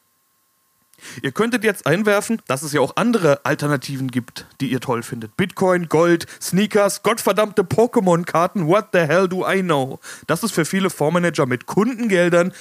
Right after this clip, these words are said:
normalerweise keine Option und mindestens mal eine Spekulation und keine Investition. Ihr wisst ja noch, investieren, nicht spekulieren. Lass ich an der Stelle also alles mal raus.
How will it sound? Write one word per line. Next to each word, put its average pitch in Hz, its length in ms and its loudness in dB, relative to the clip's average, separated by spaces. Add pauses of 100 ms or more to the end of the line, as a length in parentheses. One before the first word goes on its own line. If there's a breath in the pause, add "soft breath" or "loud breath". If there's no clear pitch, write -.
(100)
normalerweise 139 760 2
keine 151 300 0
Option 151 480 0 (180 loud breath)
und 165 180 -2
mindestens 240 680 -2
mal 202 200 0
eine 165 220 0
Spekulation 180 680 -2
und 165 100 -4
keine 127 320 -2
Investition. 117 680 -6
Ihr 170 160 -2
wisst 139 160 -4
ja 120 80 0
noch, 117 160 -12 (180 loud breath)
investieren, 208 800 -2
nicht 123 200 -4
spekulieren. 113 600 -4
Lass - 180 -6
ich 131 100 -10
an 120 80 -4
der 113 120 -6
Stelle 117 300 -6
also 117 180 -8
alles 120 260 -12
mal 113 120 -6
raus. - 340 -16